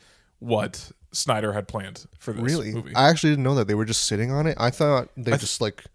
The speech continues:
Speaker 1: It was, like, ninety-five percent done.
Speaker 2: Oh, really?
Speaker 1: So, so, yeah, they
Speaker 2: So,
Speaker 1: got
Speaker 2: so really Snyder just had to do, like, a couple reshoots. That's it?
Speaker 1: Yeah. I
Speaker 2: And,
Speaker 1: th-,
Speaker 2: like,
Speaker 1: I th-
Speaker 2: fix some C-, C G, even though it's still, you know. <laughs>
Speaker 1: Yeah, yeah.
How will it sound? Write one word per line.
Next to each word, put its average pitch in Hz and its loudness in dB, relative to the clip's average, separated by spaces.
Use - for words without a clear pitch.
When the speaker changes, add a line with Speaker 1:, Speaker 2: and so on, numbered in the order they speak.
Speaker 1:
It 160 0
was, 147 2
like, 139 4
ninety-five 113 0
percent 98 -12
done. - -16
Speaker 2:
Oh, 156 0
really? 135 0
Speaker 1:
So, 156 2
so, 147 2
yeah, 131 4
they 110 0
Speaker 2:
So, 143 8
Speaker 1:
got 147 6
Speaker 2:
so 139 -2
really 170 8
Snyder 131 4
just 113 -2
had 117 -2
to 110 -8
do, 117 -4
like, 107 -4
a 101 -10
couple - -6
reshoots. - -8
That's - -12
it? 113 -2
Speaker 1:
Yeah. 175 -8
I 135 4
Speaker 2:
And, 113 2
Speaker 1:
th-, 104 -2
Speaker 2:
like, 104 0
Speaker 1:
I - -8
th- 127 -6
Speaker 2:
fix - 0
some 104 -4
C-, 107 -6
C - -4
G, 110 -4
even 104 -8
though 95 -6
it's - -10
still, 98 -4
you 110 0
know. 113 0
<laughs> - -16
Speaker 1:
Yeah, 202 8
yeah. 123 2